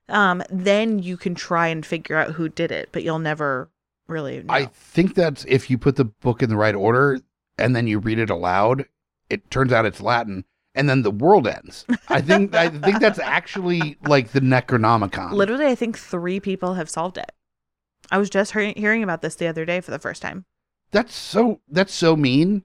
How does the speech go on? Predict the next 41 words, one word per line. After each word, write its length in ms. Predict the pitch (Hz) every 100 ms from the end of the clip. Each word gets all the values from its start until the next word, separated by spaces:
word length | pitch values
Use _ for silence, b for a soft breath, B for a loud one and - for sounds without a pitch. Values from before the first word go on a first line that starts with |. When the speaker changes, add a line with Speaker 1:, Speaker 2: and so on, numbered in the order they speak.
| -
Speaker 2:
I 140 | 165 147
Speaker 1:
Mm-hmm. 80 |
Speaker 2:
hate 180 | 160 151
that 200 | 147 143
so 220 | - 131
much. 340 | 127 135 - -
Speaker 1:
I 100 | 185
Speaker 2:
Like, 140 | 160 147
Speaker 1:
know. 40 |
Speaker 2:
I 80 | 170
don't 140 | 214
know 80 | 196
why 280 | 170 156 151
fundament-, 600 | - - 135 131 127 143
like, 220 | 139 120 -
I 360 | 120 175 151
actually, 440 | 113 127 - 135 110
like, 200 | 113 104
that 120 | 113
gives 200 | 147 131
me 220 | 123 98 _
fucking 300 | - 120 95
chills. 440 | - 131 123 90 -
I 60 |
don't 80 | 262 -
Speaker 1:
Okay. 60 | -
Speaker 2:
like 140 | 123 117
that 140 | 107
at 60 | 90
all. 380 | 101 80 78 _ _ _ _
Speaker 1:
In 220 | 226 240 220
that 260 | 220 -
vein 460 | 214 190 214 214 180
then, 300 | 147 143 165
because 300 | 196 226 180
it, 180 | 220 -
I 80 | 214
don't 160 | 202
like 200 | 180 -
it 100 | 170
either. 440 | 165 165 76 -